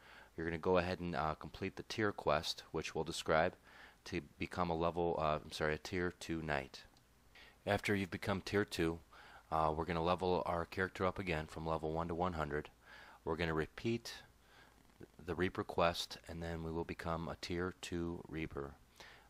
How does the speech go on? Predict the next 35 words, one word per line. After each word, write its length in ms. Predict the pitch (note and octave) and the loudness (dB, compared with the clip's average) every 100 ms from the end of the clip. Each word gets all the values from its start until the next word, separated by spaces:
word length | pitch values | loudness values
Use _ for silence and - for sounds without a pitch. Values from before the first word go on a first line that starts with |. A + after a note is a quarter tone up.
| - | -4
Um, 300 | D#2 D2+ D#2+ | -2 -2 -2
as 180 | F#2+ F#2+ | -4 -2
you 60 | |
become 240 | F#2 - G#2+ | -4 -2 -2
a 60 | |
tier 220 | G2+ A2 A2 | -2 -2 -2
two 200 | - G2 | 0 2
Reaper, 460 | F2+ - F2 E2 - - - | 2 2 0 0 -4 -18 -10
you 120 | - F2 | -2 2
won't 180 | G2+ | 2
have 180 | F#2+ G2+ | 0 -2
to 80 | - | -2
go 260 | F#2 F#2+ F2+ | 2 2 4
all 140 | F#2+ | 4
the 80 | F#2 | 4
way 100 | F#2+ | 2
down 160 | F2+ F2+ | 2 4
to 40 | |
level 240 | F2 F2 E2 | 2 2 2
one. 220 | D#2+ D#2+ | 2 0
Instead, 320 | D#2 - E2+ | -4 -4 -4
you'll 100 | D#2 | -4
start 220 | - E2+ | 0 0
at 80 | D2+ | 0
level 200 | E2 D#2 | -2 -4
fifty-one. 680 | - F#2 E2+ E2 D2 C#2 C#2+ - - - - - | -2 -4 -4 -4 -2 -4 -6 -14 -20 -18 -16 -6
You're 100 | E2 | -4
gonna 120 | D#2 | -2
go 160 | E2 D#2+ | -2 -2
from 180 | - | -4
fifty-one 640 | - A#2+ - A#2 G#2+ A2 G#2+ - | -2 -2 2 2 4 2 -2 -2
up 140 | - - | -2 0
to 160 | B2 | 0
a 40 | G#2+ | 4
hundred. 360 | F#2 E2+ F2+ | 2 2 0